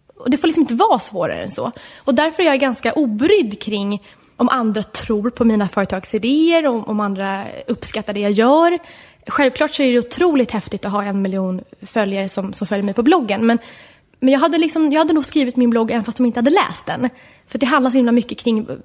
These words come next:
att, att jag ska må bra, att jag ska tycka att det är kul. Och det är därför jag också är så himla obrydd när saker och ting inte funkar. Alltså jag har ju startat elva aktiebolag och hälften av dem har, har gått superdåligt. Men det är ingenting som jag går runt och tycker är jobbigt på något sätt.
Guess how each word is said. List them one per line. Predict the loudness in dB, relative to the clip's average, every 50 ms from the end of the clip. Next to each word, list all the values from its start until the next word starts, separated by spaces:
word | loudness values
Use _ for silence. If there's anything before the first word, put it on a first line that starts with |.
| -20 -20 _ _ _ _
att, | -10 -8 -8 -6 -6
att | -6 0 2
jag | 2 4 4 2 2
ska | 0 -4 -6 -6
må | -6 -6
bra, | -4 -2 -2
att | 0 0
jag | 2 2 2 2
ska | 0 -2
tycka | -6 -6 -6 -6
att | -8
det | -8 -8 -8
är | -8 -4
kul. | -4 -4 -4 -4 -10 -18 -20 -20 -20 -20 _ _ _ _
Och | 0 2
det | 2
är | 2
därför | 2 2 2 2
jag | 2 2
också | 2 -2 -4
är | -4 -4
så | -2 2 4
himla | 4 4 4 2 2 2
obrydd | 0 0 -2 -4 -4 -2 -2 -2 -2 -4 -2 -2
när | 0 0
saker | 0 -2 -4 -4 -4
och | -4
ting | -2 -2
inte | -2 -4 -4
funkar. | -2 2 2 2 2 0 -4 -8 -4 -4 -4 -4 -6 -12 -20 -20 -20 _ _ _ _ _ _
Alltså | -2 2 2
jag | 2
har |
ju | 2
startat | 2 2 2 2 0 -2 -6 -12 _
elva | -2 0 2 2 0 0 0 0
aktiebolag | -2 -2 -6 -8 -8 -2 0 2 2 2 2 2 0 -2 -4 -6 -10 _ _ _ _ _
och | -2 0
hälften | 2 2 2 0 0 -2 -2 0
av | 0 0
dem | -2 -2 -2
har, | -4 -4 -4
har | -4 -6 -6 -6
gått | -6 -6 -8 -8 -12 -14 -12
superdåligt. | -4 -2 -2 -2 0 -2 0 2 2 2 0 -2 -6 -12 -20 -20 -20 _ _ _ _ _ _ _ _ _ _ _ _ _
Men | 0 2 4
det | 4 4
är | 4 6
ingenting | 6 4 4 4 2 2 2
som | 2 2 2
jag | 2 2
går | 2 2
runt | 2 2 0 -2 -4 -6
och | -8 -8 -6
tycker | -4 -4 -4 -4 -4
är | -4
jobbigt | -2 0 2 2 0 -2 0 0 -2 -2 0
på | -2 -2
något | -2 -2
sätt. | -4 -8 -10 -12 _ -18 -20 -18